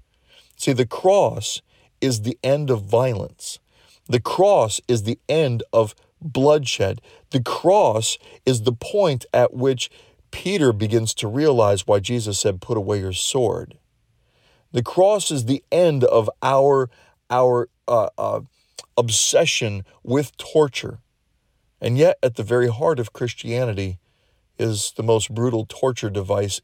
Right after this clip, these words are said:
itself, and that is the cross. And walking around this medieval torture museum,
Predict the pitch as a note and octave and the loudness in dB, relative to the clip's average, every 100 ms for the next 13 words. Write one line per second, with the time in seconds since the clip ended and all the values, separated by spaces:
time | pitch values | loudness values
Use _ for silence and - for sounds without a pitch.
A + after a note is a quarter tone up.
0 | - G2 - C3+ F#2 F2 - _ _ _ | -8 -8 0 2 2 -2 -12 _ _ _
1 | _ _ _ - G#2 G2 F#2+ F#2 F2+ F2+ | _ _ _ -8 -2 2 2 0 -2 -6
2 | - _ _ _ _ _ _ _ - A2+ | -12 _ _ _ _ _ _ _ -14 -2
3 | D3 G#2+ E2 - - - _ _ _ _ | 2 2 0 -10 -12 -12 _ _ _ _
4 | _ _ _ _ _ - A#2 B2 A#2+ B2 | _ _ _ _ _ -2 2 2 0 0
5 | A2+ A#2+ A#2 A2 - - - C3+ C#3+ B2+ | 2 4 4 0 -4 -10 -4 0 2 0
6 | B2+ C#3 E3 - A2+ A2 G2 A2 A2 | 0 2 2 2 -2 -2 -2 0 0